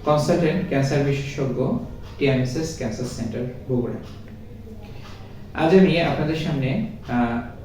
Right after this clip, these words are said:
টমোথেরাপি দিয়ে চিকিৎসা করা যায় এরকম একটি ক্যান্সারের নাম বলবো, এবং যেটা আসলে আমাদের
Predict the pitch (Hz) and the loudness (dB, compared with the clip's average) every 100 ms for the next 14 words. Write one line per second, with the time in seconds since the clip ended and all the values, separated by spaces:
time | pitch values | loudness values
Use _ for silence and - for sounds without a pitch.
0 | - 151 151 190 185 170 170 165 143 143 | -2 2 4 6 6 6 6 2 2 2
1 | 139 139 160 - 143 127 117 113 113 113 | 2 0 -2 -2 0 2 2 2 0 -2
2 | - - - - - 156 180 175 170 170 | -4 -8 -12 -12 -2 4 4 4 2 0
3 | - 151 147 139 120 123 143 139 139 123 | 0 0 0 0 2 2 2 4 4 2
4 | 117 135 135 120 107 - - - - - | 2 2 4 4 4 2 0 -4 -10 -12
5 | - 123 120 131 135 180 131 135 143 147 | -6 2 4 4 2 0 2 4 4 4
6 | 139 143 139 139 131 120 123 131 135 139 | 2 4 6 6 6 4 4 4 4 2